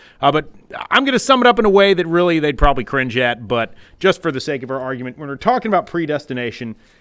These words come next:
talking about God, when he creates people, he knows in advance and created them knowing they're gonna follow him or not.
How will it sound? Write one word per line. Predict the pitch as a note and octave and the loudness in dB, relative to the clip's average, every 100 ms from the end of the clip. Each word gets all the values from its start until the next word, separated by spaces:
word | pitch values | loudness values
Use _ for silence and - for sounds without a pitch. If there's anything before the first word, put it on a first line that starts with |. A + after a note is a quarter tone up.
| _ | _
talking | F#3+ F#3+ | -2 0
about | F3+ D3+ | 0 -2
God, | A2+ D3+ D3 C#3+ - | 0 2 2 0 -6
when | C#3+ G3 G3 | 0 2 2
he | G3+ | -2
creates | - F3+ E3+ D#3+ - | -2 0 0 -2 0
people, | - C#3+ C3 B2+ - - - _ | 2 4 2 0 -4 -14 -20 _
he | - B2+ | -8 -6
knows | C#3 F3 G3+ F#3+ D#3+ | 0 4 6 4 2
in | E3+ | 0
advance | D3 D3 C#3+ D3 | -2 -4 -4 -6
and | B2+ | -10
created | - E3 E3 D#3+ C#3+ | -4 0 0 -2 -4
them | D3 C#3 C3+ | -4 -6 -4
knowing | C#3 C#3+ C#3 C3 | -2 0 -2 -6
they're | B2 B2 A#2+ | -6 -4 -4
gonna | B2 A#2 | -4 -6
follow | - D3 C#3+ | -2 0 0
him | B2 C3+ C3 | -2 -4 -4
or | A#2+ | -6
not. | A2+ A2 G#2+ - | -6 -6 -8 -12